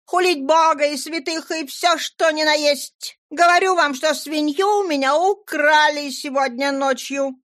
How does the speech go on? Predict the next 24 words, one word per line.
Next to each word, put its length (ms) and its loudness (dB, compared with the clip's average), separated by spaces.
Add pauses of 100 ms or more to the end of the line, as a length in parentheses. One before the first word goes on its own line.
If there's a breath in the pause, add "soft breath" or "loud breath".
(160)
Тогда 360 -6
Буфальмака 640 -2
сказал. 640 -10 (280)
«Если 280 -4
так, 260 -4
то 140 0
надо 260 0
найти, 400 -2 (140)
какое 440 0
сумеем 380 0
средство, 540 -4
чтобы 260 -2
достать 460 -4
ее». 260 -8 (380)
«А 180 2
какое 460 2
средство 540 -2
нам 300 -2
найти?» 720 -4
спрашивает 720 -6
Каландрино. 720 -2 (340)
Тогда 380 0
Буфальмака 680 0
отвечал. 560 -6